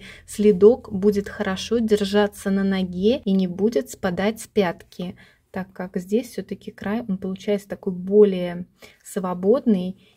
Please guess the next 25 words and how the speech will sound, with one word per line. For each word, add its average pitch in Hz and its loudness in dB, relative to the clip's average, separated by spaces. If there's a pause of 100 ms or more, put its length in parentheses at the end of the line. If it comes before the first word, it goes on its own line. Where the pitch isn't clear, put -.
(100)
нежели 220 0
вот 202 0
здесь. 180 -8
Но 202 4
при 208 4
этом 180 0
нога 185 -2
хорошо, 196 -2
свободно 185 -4
входит, 214 0 (260)
и 190 -4
никакого 190 -2
дискомфорта 190 -2
это 208 -2
не 185 0
доставляет. 185 -6 (100)
Обвязку 220 2
я 202 8
буду 202 8
делать 202 4
крючком 208 2
три 214 4
миллиметра. 185 0 (580)
Вот 202 2
сюда, 190 0